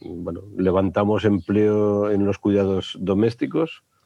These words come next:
acabamos con el paro en un, en dos días, ¿eh? Y, y necesario es, y sino que alguien me explique si podemos prescindir de ello.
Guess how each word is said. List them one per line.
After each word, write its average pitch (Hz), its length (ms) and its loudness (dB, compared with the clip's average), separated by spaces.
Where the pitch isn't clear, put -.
acabamos 95 520 0
con 95 120 0
el 90 120 0
paro 95 200 0
en 85 80 -2
un, 82 440 -4
en 82 480 -4
dos 87 180 -2
días, 110 400 0
¿eh? 151 140 -4
Y, 87 760 -2
y 117 80 2
necesario 92 580 0
es, 110 160 0
y 90 80 -2
sino 85 240 -4
que 101 80 -2
alguien 92 220 0
me 90 80 0
explique 113 600 -4
si - 180 -4
podemos 90 440 0
prescindir 90 640 -2
de 87 180 -2
ello. 82 320 -4